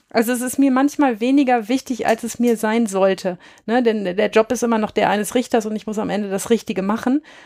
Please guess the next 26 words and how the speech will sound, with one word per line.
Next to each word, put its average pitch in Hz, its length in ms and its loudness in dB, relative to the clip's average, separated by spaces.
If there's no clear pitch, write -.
Und 226 80 -2
ich - 80 -2
ertappe 262 400 2
mich 233 240 0
manchmal 226 320 2
bei 208 100 4
dem 208 160 0
Gedanken, 208 380 -2
dass 220 180 -2
es - 140 -8
mir 233 160 0
in 208 100 -4
dem 220 140 2
Moment 208 420 2
ziemlich 320 320 2
egal 202 400 0
ist, 180 160 -6
ob - 140 -8
das 214 120 -4
jetzt 214 200 -6
eine 208 80 -4
Unterschlagung 208 720 -2
oder 196 140 -6
ein 190 100 -6
Diebstahl 170 480 -2
ist. - 320 -8